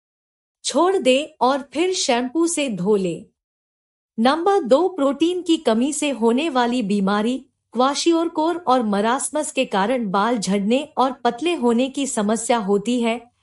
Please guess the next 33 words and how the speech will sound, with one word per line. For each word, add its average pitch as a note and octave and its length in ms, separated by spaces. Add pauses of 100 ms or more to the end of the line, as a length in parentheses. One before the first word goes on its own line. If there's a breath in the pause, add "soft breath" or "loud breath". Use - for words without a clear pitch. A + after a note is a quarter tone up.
(160)
ऐसे C4+ 340
में D4 260
प्रोटीन C4+ 420
युक्त C4+ 320
करी A#3 260
पत्ते B3 400
का C#4 180
उपयोग A#3+ 600
बालों G#3 300
के C#4+ 160
लिए A3+ 380
लाभकारी A#3 640
होता G#3+ 340
है। A3+ 400
प्रोटीन E4 440
कमजोर A#3+ 460
बालों G#3+ 400
की D4+ 180
जड़ों G#3 360
में B3+ 280
पर्याप्त A3 600
पोषण B3 400
दे G#3+ 180
सकते F#3 400
हैं, F#3+ 340 (440)
जिससे E4 420
बाल A#3+ 360
लंबे A3 360
और C4 260
मजबूत A3 640
हो G#3+ 100
सकते F#3 400
हैं। G#3 300